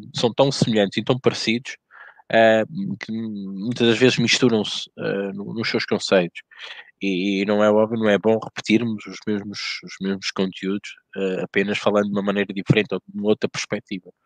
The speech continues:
Por isso é que estes podcasts são importantes também para desmistificar um bocadinho as nossas visões, as nossas atitudes perante os temas. E é isso que nós temos tentado fazer e temos tentado trazer também, ah,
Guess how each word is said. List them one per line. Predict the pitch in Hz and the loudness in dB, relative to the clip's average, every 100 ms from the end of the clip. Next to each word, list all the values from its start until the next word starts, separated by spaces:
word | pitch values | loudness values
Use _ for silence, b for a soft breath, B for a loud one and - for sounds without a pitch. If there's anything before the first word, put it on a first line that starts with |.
| B B B - | B B B 0
Por | 139 | 2
isso | - | 2
é | |
que | - | 0
estes | 131 - | 0 2
podcasts | 123 - 120 - | 2 4 0 2
são | 117 | -2
importantes | 110 107 117 113 - | -4 -2 -2 -2 -4
também | 110 107 | -6 -4
para | 110 | -4
desmistificar | 104 - - - 107 - 101 | -4 -6 -8 -6 -4 2 2
um | 101 | 2
bocadinho | 101 - 101 95 _ B B B B | -2 -2 -2 -4 _ B B B B
as | 98 | -4
nossas | 101 92 - 90 | 0 0 -2 -4
visões, | 87 - 104 143 - | -4 2 2 2 -2
as | 90 | -6
nossas | 98 92 - 95 101 | -4 -4 -4 -2 -2
atitudes | 98 104 113 113 - | 0 0 2 2 2
perante | - 104 - | 2 0 0
os | - | -2
temas. | 104 110 147 - B B B B _ _ _ _ _ _ - | 0 0 -2 -6 B B B B _ _ _ _ _ _ 2
E | 117 | 6
é | |
isso | 117 - | 6 6
que | 107 | 2
nós | - | 2
temos | 107 - | -2 -2
tentado | 101 104 101 | 0 2 2
fazer | - 95 101 | 0 2 2
e | 107 | 2
temos | 107 98 | -4 -4
tentado | 107 - 101 | -4 0 -2
trazer | - 101 92 101 104 | 0 0 2 0 0
também, | 95 95 92 B B B B - | -2 -2 -4 B B B B 4
ah, | 101 101 101 - 95 | 6 8 6 4 0